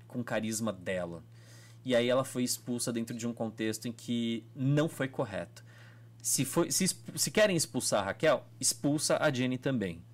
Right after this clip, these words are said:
Se não querem expulsar a Jenny, não expulsem a Raquel. Então, assim, tinha que ser um pacote duplo ali. Não dava pra fazer só uma só.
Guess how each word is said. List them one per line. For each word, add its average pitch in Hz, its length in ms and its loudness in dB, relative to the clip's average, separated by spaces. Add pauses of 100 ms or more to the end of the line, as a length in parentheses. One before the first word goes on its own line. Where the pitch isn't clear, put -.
(340)
Se - 140 -2
não 220 100 4
querem 147 200 0
expulsar 127 380 0
a 104 60 4
Jenny, 131 280 -2
não 156 160 -2
expulsem 120 440 -6
a 113 40 -8
Raquel. 113 340 -10 (720)
Então, 135 180 0
assim, 110 360 -2
tinha - 200 -4
que - 60 -2
ser - 100 0
um 160 40 -4
pacote 127 500 0
duplo 123 480 -2
ali. 85 240 -8 (120)
Não 113 80 -6
dava 120 160 0
pra 131 120 -6
fazer 98 240 -4
só 92 240 -2
uma 87 160 -8
só. - 180 -8